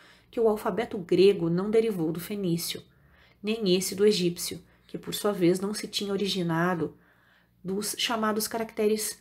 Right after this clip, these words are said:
cuneiformes. Todos esses alfabetos haviam derivado daquele signário, o qual tinha sido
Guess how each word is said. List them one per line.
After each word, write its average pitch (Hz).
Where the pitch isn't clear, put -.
cuneiformes. 170
Todos 170
esses 170
alfabetos 170
haviam 175
derivado 175
daquele 185
signário, 175
o 208
qual 214
tinha 214
sido 214